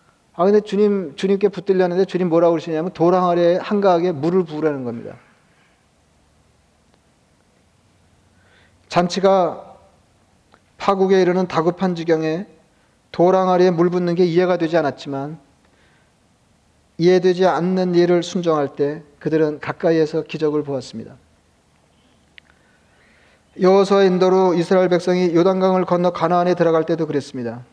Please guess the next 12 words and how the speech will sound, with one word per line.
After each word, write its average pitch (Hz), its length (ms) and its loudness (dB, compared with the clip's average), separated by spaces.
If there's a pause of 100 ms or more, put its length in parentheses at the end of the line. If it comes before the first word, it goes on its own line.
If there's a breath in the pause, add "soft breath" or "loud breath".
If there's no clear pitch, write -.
(120)
여러분, 175 280 2
이스라엘 180 320 2
백성이 180 320 -2
모세의 170 320 0
인도로 175 480 0 (240 loud breath)
애굽을 170 320 2
탈출해서 175 540 -2
광야에 175 360 0
사십 185 400 -4
년을 175 240 0
헤맨 185 260 -2
끝에 175 500 -2